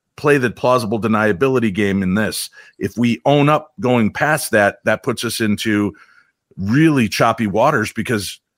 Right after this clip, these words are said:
we're, the government's already not trusted by its people very well.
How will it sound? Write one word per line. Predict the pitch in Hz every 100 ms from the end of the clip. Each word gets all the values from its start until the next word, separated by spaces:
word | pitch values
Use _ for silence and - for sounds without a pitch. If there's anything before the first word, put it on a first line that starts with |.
| 98 - 101 117
we're, | 135 165 117
the | 208
government's | 233 247 160 123
already | 147 139 113
not | 113 107
trusted | - 120 - 95 80
by | 92
its | 90 -
people | 107 - 78
very | 76 69 69
well. | 62 57